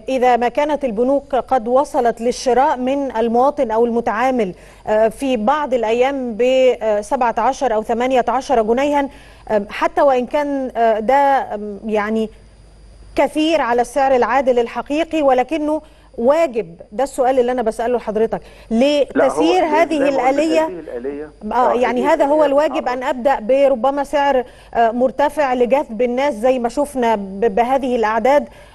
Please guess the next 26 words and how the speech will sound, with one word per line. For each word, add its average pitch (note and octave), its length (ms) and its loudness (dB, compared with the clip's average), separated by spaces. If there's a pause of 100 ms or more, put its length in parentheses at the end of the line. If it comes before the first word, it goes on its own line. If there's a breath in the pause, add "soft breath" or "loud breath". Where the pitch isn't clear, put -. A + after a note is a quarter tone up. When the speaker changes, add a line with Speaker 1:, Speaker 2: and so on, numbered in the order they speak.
Speaker 1:
آه، A3 140 0 (140)
فتنخفض C#4 680 -2
بقى. C4 280 0
Speaker 2:
لا، A#3+ 140 2
لا، E3 140 0
أنا E3+ 100 -6
عايز، G#3 220 -8
أنا D#3+ 180 -6
عايز G3 140 -8
حضرتك F#3 360 -10 (120)
يعني A#2 320 -4 (440 soft breath)
ننسى E3 540 -2 (200)
سعر D3+ 220 0
ال - 260 -14
تلتاشر B2 540 -6
جنيه، A2+ 260 -2
لأن B2+ 300 0
سعر E3 120 0
ال - 100 -8
تلتاشر C#3 420 -6
جنيه D#3 160 -2 (120)
كان A#2 220 -4
سعر D#3 220 0 (400 loud breath)
استرشادي D#3+ 800 -2
لبداية B2 520 0
الآلية، G#2 520 -2